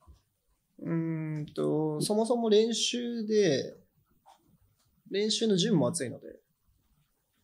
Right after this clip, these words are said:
その、普段の季節より汗の出る量も多いし、飲む量も多いので、まあ、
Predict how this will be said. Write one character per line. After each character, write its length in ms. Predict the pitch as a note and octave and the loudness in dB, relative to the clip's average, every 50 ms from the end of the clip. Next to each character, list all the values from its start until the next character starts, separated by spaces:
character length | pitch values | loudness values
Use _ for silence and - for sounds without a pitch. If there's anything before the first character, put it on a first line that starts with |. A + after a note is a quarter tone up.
| - G2 F#2+ - - | -20 -20 -20 -20 -18
そ 200 | - - C#3+ C3+ | -10 -8 -8 -6
の、 200 | C3+ C3 C3 - | -6 -6 -8 -8
普 180 | - - G3+ | -4 -2 0
段 200 | G3+ F#3+ E3 C#3+ | 2 2 2 2
の 100 | C3 A#2+ | 0 -2
季 120 | - - - | -4 -4 -6
節 240 | - C#3+ C3+ - | -6 -6 -4 -4
よ 60 | A#2+ A2 | -4 -4
り 260 | A2+ A2+ - E3 - _ _ _ _ _ _ _ _ | -4 -6 -6 -8 -12 _ _ _ _ _ _ _ _
汗 200 | - F3+ F#3+ E3+ | -4 0 0 0
の 120 | C#3+ C3 A#2+ | 0 0 2
出 120 | C#3 C#3 | 2 2
る 120 | C3+ A#2+ | 2 2
量 160 | B2 C3 B2 A2+ | 0 -2 -2 -2
も 320 | G#2+ - - - - - _ _ _ _ _ _ _ _ _ _ _ _ _ _ _ _ _ _ - | -4 -6 -10 -10 -12 -16 _ _ _ _ _ _ _ _ _ _ _ _ _ _ _ _ _ _ -4
多 160 | D#3 C3+ B2+ | -2 -2 0
い 60 | A#2+ | 0
し、 140 | - - B2 | 0 0 2
飲 120 | D3+ G3 G#3+ | 2 4 4
む 80 | F#3 | 6
量 160 | D3 C#3+ B2+ A2+ | 4 4 2 0
も 220 | G#2+ G#2+ G#2 G2+ | -2 -4 -6 -8
多 80 | A2 A2 | -8 -10
い 180 | A2+ - - - _ _ | -12 -16 -20 -20 _ _
の 120 | - - A#2 | -18 -14 -12
で、 360 | A#2+ A2+ A1 - - - - _ _ _ _ _ _ _ _ _ _ _ _ _ _ _ _ _ _ _ _ _ _ _ _ _ _ _ _ _ _ _ _ _ - | -10 -10 -8 -10 -10 -14 -18 _ _ _ _ _ _ _ _ _ _ _ _ _ _ _ _ _ _ _ _ _ _ _ _ _ _ _ _ _ _ _ _ _ -8
ま 140 | - D#3 | -4 -2
あ、 40 | - | -2